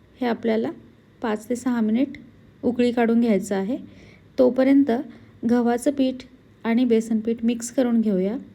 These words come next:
त्यामध्ये कडकडीत तेलाचं मोहन घालून घेऊया, म्हणजे अगदी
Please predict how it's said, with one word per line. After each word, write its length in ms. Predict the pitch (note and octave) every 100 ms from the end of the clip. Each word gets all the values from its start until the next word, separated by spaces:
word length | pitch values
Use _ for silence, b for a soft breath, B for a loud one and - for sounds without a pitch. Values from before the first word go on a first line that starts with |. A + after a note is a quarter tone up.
| - _ _ b b b b - -
त्यामध्ये 480 | A#3 A3 G#3+ C4+ F#4+ - - _
कडकडीत 400 | B3 A3 B3+ C4 C4
तेलाचं 380 | C4+ A#3 A3 C4+
मोहन 340 | B3+ A#3+ B3+ C4+
घालून 320 | B3 G#3 G#3
घेऊया, 380 | G3 F3+ G3 D4 - - b b b b b b - -
म्हणजे 280 | A#3 A3+ A#3+
अगदी 300 | B3 G#3 C#4